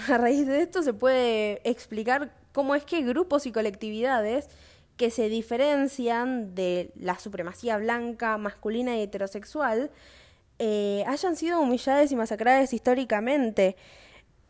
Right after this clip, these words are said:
Eh, desde las personas negras, indígenas, mestizas, etcétera, hasta las i-, diversidades sexuales y de género.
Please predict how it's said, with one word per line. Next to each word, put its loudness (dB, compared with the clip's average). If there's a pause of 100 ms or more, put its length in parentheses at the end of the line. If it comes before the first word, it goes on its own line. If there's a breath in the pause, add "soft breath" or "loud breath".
(440)
Eh, -4 (260)
desde 0
las -2
personas 0
negras, 0
indígenas, -2
mestizas, -2
etcétera, -4 (300 loud breath)
hasta -2
las -4
i-, -8
diversidades -4
sexuales -2
y -4
de -2
género. 2